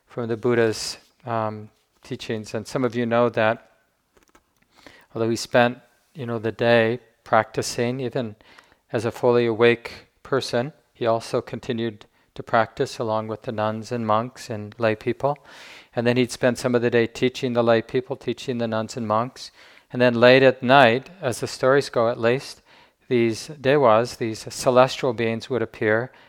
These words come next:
and also ask for teachings. And so this is one of those stories where, um, a deva, uh, Rohitasa shows up, and, uh, he's, you know, explaining to the Buddha how he's practiced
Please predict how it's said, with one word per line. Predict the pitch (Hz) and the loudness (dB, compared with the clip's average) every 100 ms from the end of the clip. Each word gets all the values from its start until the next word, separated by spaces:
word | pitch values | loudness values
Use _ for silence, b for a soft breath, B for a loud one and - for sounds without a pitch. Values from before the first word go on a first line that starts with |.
| - | -4
and | 123 | 2
also | 135 - 131 120 | 4 4 2 4
ask | 110 - | 2 0
for | 113 | -10
teachings. | - 110 - 101 98 - b b b b b b | -8 -10 -10 -14 -14 -20 b b b b b b
And | - | -12
so | - | -2
this | 120 120 127 | 0 2 0
is | - | 0
one | 123 | 0
of | 113 | 0
those | 110 107 | 0 -4
stories | - 131 127 107 117 - - b b b b _ | -4 0 0 0 -4 -10 -14 b b b b _
where, | 123 113 113 110 | -2 2 4 6
um, | 107 104 117 _ _ - - | 4 2 -8 _ _ -18 -8
a | |
deva, | 113 120 117 113 110 113 b b b b _ - | 0 2 4 4 4 2 b b b b _ -12
uh, | 107 104 117 175 180 | -8 -8 -10 -16 -4
Rohitasa | 131 117 123 - 123 - 117 104 107 | -2 0 -2 2 2 4 2 2 0
shows | - 120 107 110 | -6 -6 -4 -2
up, | 113 160 _ _ b b b b b b b | -2 -2 _ _ b b b b b b b
and, | 127 127 123 123 | 0 2 2 2
uh, | 131 123 127 - b b b | 6 6 4 -4 b b b
he's, | _ 139 127 - - - _ _ _ | _ -2 -2 -4 -12 -20 _ _ _
you | 143 | -10
know, | 131 123 | -6 -6
explaining | 120 - 139 131 147 143 | -6 -4 2 4 2 -2
to | 151 | -2
the | 131 | -2
Buddha | 123 123 120 110 | -2 0 0 2
how | 127 117 | 2 2
he's | 107 139 - | 0 -8 -8
practiced | - 143 151 - - 123 113 - - | 0 6 6 6 0 -2 -2 -6 -14